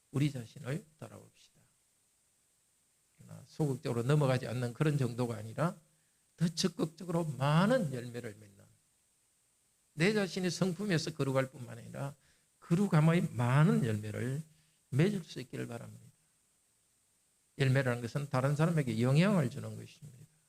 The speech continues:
다른 사람도 우리와 같이 그리스도, 그리스도를 믿고 그리스도의 사람으로 변화되게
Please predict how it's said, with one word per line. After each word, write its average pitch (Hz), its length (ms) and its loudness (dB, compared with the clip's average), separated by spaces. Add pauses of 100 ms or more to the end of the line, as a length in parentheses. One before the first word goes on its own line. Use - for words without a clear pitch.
(1900)
다른 180 260 2
사람도 196 400 4
우리와 160 300 6
같이 117 580 -6 (400)
그리스도, 147 760 0
그리스도를 131 500 -6
믿고 120 380 -10
그리스도의 156 400 -6
사람으로 156 560 0
변화되게 151 760 0